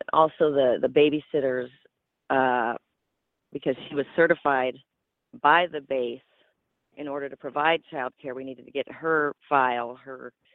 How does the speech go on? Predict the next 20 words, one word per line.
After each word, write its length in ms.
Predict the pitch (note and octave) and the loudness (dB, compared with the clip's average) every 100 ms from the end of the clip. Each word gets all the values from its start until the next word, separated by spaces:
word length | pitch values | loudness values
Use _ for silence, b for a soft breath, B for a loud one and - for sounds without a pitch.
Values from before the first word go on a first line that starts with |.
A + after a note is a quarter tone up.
| _ - | _ -14
human 280 | D3+ C3+ | -12 -10
resources 560 | A#2+ C3 C3+ B2+ B2+ B2 - | -8 -10 -6 -8 -8 -12 -8
file 240 | A#2 A#2 | -6 -4
from 220 | A#2 B2+ A#2+ | -6 -8 -8
the 60 | |
base 260 | A#2+ A#2 B2 - | -4 -2 -2 -8
as 80 | A#2+ | -6
well, 340 | B2+ C#3+ A#2 B2 B B _ - | 2 4 4 -2 B B _ 0
so 120 | C#3+ | 2
we 200 | C3+ F3+ | 4 2
could 180 | - - | -2 2
get 180 | C#3+ B2+ | 4 4
a 40 | |
complete 440 | - C3+ - C3+ - _ - | 0 -4 -4 -4 -6 _ -2
picture, 400 | E3 - - A#2 | -2 0 -4 -6
because 300 | B2 - C3 - _ b b b b _ _ _ _ _ | -8 -6 -8 -8 _ b b b b _ _ _ _ _
you 240 | - - C3+ | -16 -12 -6
can 120 | D3+ | 0
never 220 | C#3+ B2+ | 2 2
trust 340 | - D3 B2+ | 2 2 2